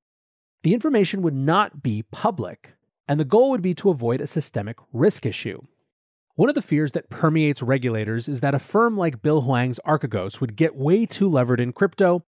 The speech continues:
see some volatility they couldn't handle, get margin called like crazy, and through the liquidation process, transfer that crypto volatility into traditional markets. Now, one thing I feel pretty strongly about is that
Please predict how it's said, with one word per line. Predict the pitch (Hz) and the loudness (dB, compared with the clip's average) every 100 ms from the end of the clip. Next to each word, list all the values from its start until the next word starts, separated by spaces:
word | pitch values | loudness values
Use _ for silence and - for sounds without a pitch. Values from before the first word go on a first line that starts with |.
| _ | _
see | - - | -6 -2
some | 240 233 | 0 0
volatility | 156 127 127 - 175 147 | 2 2 0 2 2 2
they | 123 | -2
couldn't | 107 110 90 | -6 -8 -10
handle, | 104 196 185 165 156 - _ | -4 0 2 2 0 -4 _
get | - 147 | -6 -2
margin | 143 185 196 | 2 2 0
called | 190 147 127 | -4 -2 -2
like | 113 - | -4 -4
crazy, | - 226 185 160 | -2 0 0 -4
and | - 127 | -4 -6
through | - 247 262 | -4 -4 -2
the | |
liquidation | 196 156 139 185 220 160 | -2 -2 0 0 0 -2
process, | 147 120 107 131 123 | -2 -2 0 -2 -4
transfer | - - 180 240 - 135 | -8 -4 0 0 -2 -4
that | 120 120 | -4 -2
crypto | - 185 190 | -4 0 0
volatility | 139 120 123 - 113 110 110 _ _ | 2 2 0 0 0 0 -2 _ _
into | 147 151 - | -2 -2 0
traditional | 147 - 110 - 107 | -2 -2 -4 -6 -10
markets. | 92 147 165 - - - - _ _ _ _ _ | -4 -2 -2 -6 -10 -12 -12 _ _ _ _ _
Now, | 160 156 - | -2 -2 -4
one | 170 202 330 | 0 2 4
thing | 359 | 2
I | 294 | 2
feel | - 165 | 2 0
pretty | - - 175 175 | -2 0 2 2
strongly | - - 123 135 151 | -2 0 0 2 0
about | 156 180 214 | 2 2 0
is | 147 | -4
that | - - | -6 -8